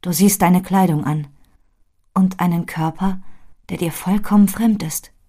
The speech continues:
Dein T-Shirt ist vorne nass vom Blut. Du trägst neue Jeans und neue Schuhe mit harten, leuchtend weißen Bändern. „Ich weiß nicht“, antwortest du.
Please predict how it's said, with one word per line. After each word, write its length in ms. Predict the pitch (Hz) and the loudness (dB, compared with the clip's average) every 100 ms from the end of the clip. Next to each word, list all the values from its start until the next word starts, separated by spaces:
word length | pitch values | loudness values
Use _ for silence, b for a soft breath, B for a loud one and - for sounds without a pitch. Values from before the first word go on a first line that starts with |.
| _ _ _ _ _ _ _ _ _ _ | _ _ _ _ _ _ _ _ _ _
Dein 200 | - 170 | -2 -2
T-Shirt 480 | 180 208 196 165 156 | 0 0 0 -2 -4
ist 240 | - - - | -8 -12 0
vorne 260 | 170 165 | 2 4
nass 260 | 156 160 - | 2 2 0
vom 200 | 165 151 | -2 -2
Blut. 340 | 160 151 - - - - _ _ _ _ _ | -4 -6 -10 -16 -20 -20 _ _ _ _ _
Du 100 | 175 | -6
trägst 460 | - 175 180 - 170 | -2 0 0 0 2
neue 320 | 175 202 165 | 4 6 4
Jeans 460 | - 175 190 185 | 2 4 4 2
und 180 | - - | -4 -2
neue 280 | 143 156 170 | 0 2 0
Schuhe 400 | - 185 185 165 | -2 0 2 2
mit 280 | 139 135 - | 0 -2 -4
harten, 380 | 147 185 170 143 | -4 -2 -2 0
leuchtend 500 | 139 170 - 156 143 | 0 -4 -2 -2 0
weißen 340 | 147 - 151 | 0 2 0
Bändern. 480 | 135 170 151 143 139 _ _ _ _ _ _ _ _ _ _ | 0 0 -2 -4 -8 _ _ _ _ _ _ _ _ _ _
„Ich 240 | 180 185 - | -10 -8 4
weiß 340 | 202 208 208 | 4 4 4
nicht“, 320 | 180 - - _ _ _ _ _ - | 2 2 -8 _ _ _ _ _ -6
antwortest 600 | 156 143 127 123 135 - | -6 -2 -4 -4 -8 -8
du. 160 | 143 | -10